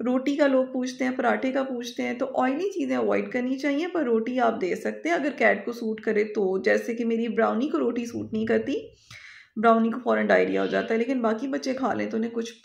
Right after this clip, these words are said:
नहीं होता। तो डिपेंड करता है आपकी कैट को सूट क्या कर रहा है, लेकिन सस्ती फीड की तरफ ना जाए। हमें बहुत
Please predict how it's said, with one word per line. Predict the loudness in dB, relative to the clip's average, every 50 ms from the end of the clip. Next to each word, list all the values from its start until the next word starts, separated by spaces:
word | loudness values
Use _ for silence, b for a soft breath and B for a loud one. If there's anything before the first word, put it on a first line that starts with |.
| -10
नहीं | -10 -8 -8
होता। | -8 -10 -10 -8 -8 -8 -10 B B B B B B B B _ 4
तो | 6 6 6
डिपेंड | 4 2 2 2 2 2 2 0
करता | 0 0 2 2 0
है | 0
आपकी | 0 -2 -4 -2
कैट | 0 0 0 0 0
को | -4 -8
सूट | -10 -8 -8 -8 -8 -6 -4 -2
क्या | -2 -2 0
कर | 0 2 2 4
रहा | 4 2
है, | 2 2
लेकिन | 0 -2 0 -2 -2 -4 -4
सस्ती | -4 -4 -6 -6 -6 -8 -8 -8
फीड | -8 -8 -10 -8 -8
की | -6
तरफ | -4 -4 -4 -4 -4 -4
ना | -2 -2 0 0 0
जाए। | 0 -2 -2 -2
हमें | -2 -2 -2 -2 -2 -4 -2
बहुत | 0 0 0 0 0 2 2 2